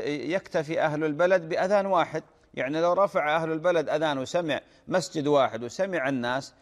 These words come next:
كفاهم وسقطت الفريضة، لأن الأذان من فروض الكفاية، إذا قام به من يكفي سقط الإثم عن الباقين. فأنت ما حددت، هذه مسألة قد تخضع يا أخي الفاضل للمصلحة،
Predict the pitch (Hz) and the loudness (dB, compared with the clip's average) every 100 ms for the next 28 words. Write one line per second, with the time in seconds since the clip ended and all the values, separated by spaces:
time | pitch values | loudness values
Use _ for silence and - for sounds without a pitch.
0 | _ _ - 185 196 196 185 165 - 202 | _ _ -6 -4 2 2 2 -4 -2 -2
1 | 196 190 180 170 170 151 151 160 165 131 | 0 0 0 -4 -6 -2 0 4 4 4
2 | 107 - _ _ - 120 151 147 120 143 | 0 -4 _ _ -4 -2 0 -2 0 2
3 | 175 170 165 165 165 156 143 151 143 156 | 2 0 -4 -2 -2 0 -2 -2 2 2
4 | 104 95 _ _ _ _ _ _ _ - | 0 -6 _ _ _ _ _ _ _ -10
5 | 135 139 131 160 156 143 147 147 135 147 | 0 0 2 2 2 -2 -2 -2 -2 -2
6 | 156 156 - 170 147 - 131 139 135 127 | -4 -4 -4 -2 -2 0 -4 -4 -2 -2
7 | 127 123 117 117 110 90 _ _ _ _ | 0 0 2 2 0 -8 _ _ _ _
8 | - 151 170 185 202 190 208 190 190 175 | -6 -6 -4 -6 -4 -4 -2 -2 -2 0
9 | 180 - 131 180 196 202 - 170 170 - | -2 0 -2 0 0 -2 0 2 0 -2
10 | - _ 170 160 202 160 170 151 151 160 | -20 _ -4 0 0 0 -2 0 2 0
11 | 165 151 170 160 151 143 147 170 147 123 | -2 0 2 2 0 -2 0 0 2 0
12 | 107 | 0